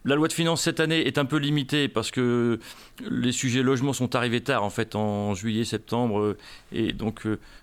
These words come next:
euh, puis j'ai compris qu'il y a quand même quelques contraintes budgétaires, euh, au niveau, euh, national. Néanmoins, le P T Z est un bon signe, hein. Le P T Z a été, euh, élargi, euh, maintenu, euh, et puis, euh,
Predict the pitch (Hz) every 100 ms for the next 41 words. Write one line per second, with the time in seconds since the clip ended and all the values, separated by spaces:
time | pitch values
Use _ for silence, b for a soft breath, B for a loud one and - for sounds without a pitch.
0 | - - - 101 104 - 107 117 - 95
1 | 104 101 101 107 123 151 139 113 110 123
2 | 147 127 101 104 - 107 113 107 113 107
3 | 104 110 - 113 117 143 170 B B B
4 | - 147 151 165 156 123 B B - 131
5 | 165 160 143 156 117 120 110 113 - 190
6 | 143 156 117 107 113 110 113 104 104 104
7 | 117 107 104 110 104 101 110 117 107 101
8 | 107 117 117 110 101 101 98 104 - 110
9 | 107